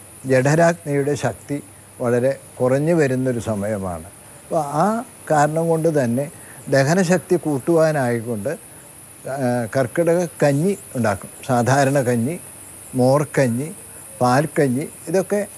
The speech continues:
അവസ്ഥയനുസരിച്ചാണ് ഇത്തരം കഞ്ഞികൾ തീരുമാനിക്കുക. പൊതുവെ ഉപയോഗിക്കാവുന്ന ഒരു കഞ്ഞിയുടെ രീതിയാണ് ദശമൂലം കഷായം. ആ ദശമൂലം കഷായം വെച്ച് അതിൽ പൊടിയരിയാവാം,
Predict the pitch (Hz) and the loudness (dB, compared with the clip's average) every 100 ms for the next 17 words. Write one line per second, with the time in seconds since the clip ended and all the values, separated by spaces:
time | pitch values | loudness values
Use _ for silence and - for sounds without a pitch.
0 | - - 139 135 156 - 220 190 131 151 | -20 -14 -2 0 0 2 2 2 2 0
1 | 131 151 131 139 156 - - - - 139 | 0 -2 0 -2 -6 -12 -20 -8 -2 0
2 | 143 131 127 131 127 135 - - 127 120 | 0 0 0 0 0 -2 -4 -2 0 0
3 | 110 98 104 - - - - - - - | 0 -4 -10 -14 -18 -20 -20 -20 -20 -20
4 | - - 143 147 180 202 214 226 - 170 | -20 -2 0 2 2 2 0 -4 -10 -2
5 | 165 170 160 - 156 156 156 156 180 - | 2 2 2 0 0 0 -4 -6 -8 -8
6 | 156 175 180 - - - - 151 156 160 | -6 -4 -6 -12 -20 -12 -4 -2 0 2
7 | 160 151 131 135 147 113 101 139 - 143 | 2 2 -2 0 0 0 -2 -6 -4 -4
8 | 123 170 185 196 175 147 135 120 120 - | 0 2 2 2 0 -2 -2 -4 -4 -8
9 | - - 147 151 135 160 175 196 175 135 | -16 -14 -4 -4 -2 0 0 0 -2 0
10 | 156 147 160 139 120 - 180 - - - | 2 2 0 -2 -4 -2 -4 -6 -20 -20
11 | - 127 143 151 156 - - - - - | -8 -4 -4 -2 -4 -4 -14 -20 -20 -8
12 | 139 139 143 151 156 143 127 120 | 0 2 4 4 4 2 0 -2